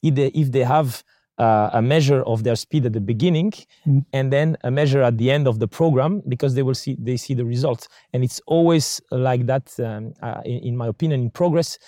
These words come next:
Speaker 1: you should be able to measure it, because just saying it is, is not enough. You can, you ha-, we have video to do that, but we have now statistics and data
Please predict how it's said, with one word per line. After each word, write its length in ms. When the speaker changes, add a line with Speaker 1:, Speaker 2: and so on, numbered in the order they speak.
Speaker 1:
you 120
should 320
be 160
able 160
to 160
measure 340
it, 160
because 220
just 300
saying 360
it 240
is, 300
is 160
not 180
enough. 340
You 140
can, 140
you 80
ha-, 100
we 140
have 160
video 380
to 220
do 160
that, 280
but 140
we 120
have 180
now 160
statistics 680
and 180
data 400